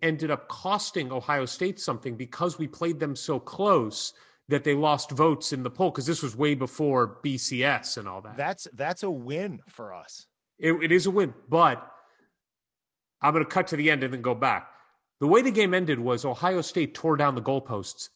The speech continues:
Speaker 1: at our field. <laughs> Okay? That's what happened.
Speaker 2: They should have a little more pride than that.
Speaker 1: They should. And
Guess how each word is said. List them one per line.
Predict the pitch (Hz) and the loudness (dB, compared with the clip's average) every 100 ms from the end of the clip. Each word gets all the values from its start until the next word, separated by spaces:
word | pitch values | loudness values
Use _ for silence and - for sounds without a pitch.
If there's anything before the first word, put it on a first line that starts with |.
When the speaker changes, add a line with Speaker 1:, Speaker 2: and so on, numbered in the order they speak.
| _ | _
Speaker 1:
at | 135 123 - | -6 -4 2
our | 135 120 | 2 2
field. | - 120 98 - _ _ - - _ - | -2 -8 -8 -14 _ _ -20 -20 _ -16
<laughs> | - - 175 _ - - _ _ _ _ _ - | -16 -14 -16 _ -16 -16 _ _ _ _ _ -2
Okay? | - 165 165 - - | 2 4 2 -2 -6
That's | 147 160 - | 0 0 0
what | 202 | -2
happened. | 165 147 - 87 - | 2 0 -2 -14 -10
Speaker 2:
They | 160 247 240 | 2 2 2
should | 202 156 | -2 0
have | 135 123 | 2 0
a | |
little | 123 123 113 | -2 -6 -6
more | 113 98 | -8 -10
pride | - 127 101 95 | -12 -10 -8 -10
than | 87 101 | -14 -16
that. | 92 87 135 | -16 -8 2
Speaker 1:
They | 170 | 4
should. | 156 - 196 127 - | 4 4 4 4 2
And | 156 | -2